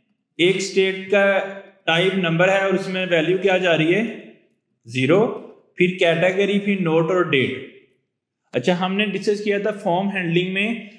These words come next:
कि हम जब भी user type कर रहा होगा, जो value change होगी वो इसके अंदर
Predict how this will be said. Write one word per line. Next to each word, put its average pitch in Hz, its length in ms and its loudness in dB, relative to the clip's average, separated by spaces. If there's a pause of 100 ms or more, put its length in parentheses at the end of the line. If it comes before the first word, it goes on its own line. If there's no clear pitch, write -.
(120)
कि 185 60 0
हम 185 480 0
जब 170 200 0
भी 220 80 0
user 196 500 -2
type 196 340 2
कर 202 120 0
रहा 190 140 -2
होगा, 165 240 0
जो 180 280 0
value 202 300 0
change 196 360 -4
होगी 185 320 -2
वो 202 480 -2 (500)
इसके 165 280 2
अंदर 190 600 2